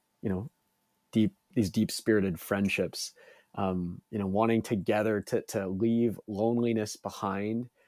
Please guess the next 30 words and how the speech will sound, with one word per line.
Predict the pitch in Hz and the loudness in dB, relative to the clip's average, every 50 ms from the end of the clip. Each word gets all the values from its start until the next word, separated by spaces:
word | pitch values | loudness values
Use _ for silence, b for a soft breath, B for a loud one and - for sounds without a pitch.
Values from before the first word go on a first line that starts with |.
| b b b b b b _ | b b b b b b _
and | - 120 110 107 104 104 101 98 92 - - | -2 0 0 2 2 0 0 -2 -4 -6 -6
leave | 117 101 95 120 135 131 127 127 127 117 95 | -6 0 2 4 4 4 4 4 2 2 0
the | 107 131 123 | -2 -2 -2
insecurity | 131 135 139 139 - - - 123 - - 131 127 131 131 135 135 135 | 0 0 0 0 0 -2 -4 -6 -6 -4 -4 -2 -2 0 0 0 0
of | 120 107 | 0 0
wondering | 110 123 127 127 117 123 127 123 | 0 0 0 2 2 2 4 4
whether | 123 120 120 120 120 | 4 4 4 2 2
I'm | 113 107 104 | 0 0 0
really | 113 117 123 123 110 | 0 2 2 2 2
loved | 107 110 110 120 117 110 | 2 2 2 2 0 -2
behind | - 117 113 - - 98 101 104 117 139 139 117 | -4 -4 -4 -4 -6 -6 -4 -2 -2 -2 -2 0
by, | - 123 120 117 101 b b b b b b b _ | 2 2 2 2 0 b b b b b b b _
by | - 127 120 113 110 110 - _ _ _ | 2 2 2 2 0 -2 -4 _ _ _
participating | - - 135 120 - - - 180 165 - 175 - - - 120 110 107 110 107 107 | 0 2 2 2 0 0 0 0 2 2 0 -2 0 0 2 2 2 2 2 0
in | 110 110 | 0 0
it | 113 117 - | 0 0 0
and | 131 110 104 | 0 0 0
sharing | - - 131 127 131 127 120 | 0 2 2 4 4 4 2
this | 117 117 - | 0 0 -2
kind | - - 104 | -4 -4 -4
of | 98 - | -4 -4
friendship | - 104 104 104 - - 107 - - | -4 -4 -4 -4 -2 -4 -4 -4 -4
with | 107 101 95 | -8 -6 -4
one | 95 101 101 | -4 -4 -2
another. | 98 98 104 120 117 104 92 | -2 0 0 0 0 0 -2
And, | 98 107 107 107 B B B B B B B - | -2 -4 -6 -6 B B B B B B B 0
you | 127 123 | 2 4
know, | 123 120 | 4 4
it | 120 127 127 - | 4 4 2 2
can, | - 139 123 117 113 110 113 110 | 2 2 2 4 2 0 0 -4